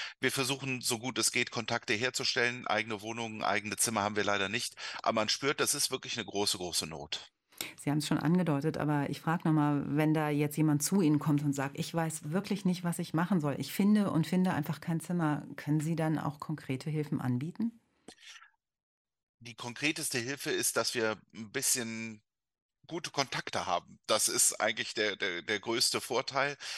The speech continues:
Speaker 1: Wir haben doch ein ganz gutes Netzwerk, sagen wir, in die Kirchen hinein, aber auch in die anderen, äh,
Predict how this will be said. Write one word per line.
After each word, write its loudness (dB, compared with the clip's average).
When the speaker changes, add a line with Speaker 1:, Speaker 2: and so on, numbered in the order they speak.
Speaker 1:
Wir 0
haben -2
doch -6
ein -12
ganz -2
gutes -2
Netzwerk, 0
sagen -2
wir, 2
in -2
die -4
Kirchen -2
hinein, 0
aber 0
auch -2
in -6
die -4
anderen, -2
äh, 0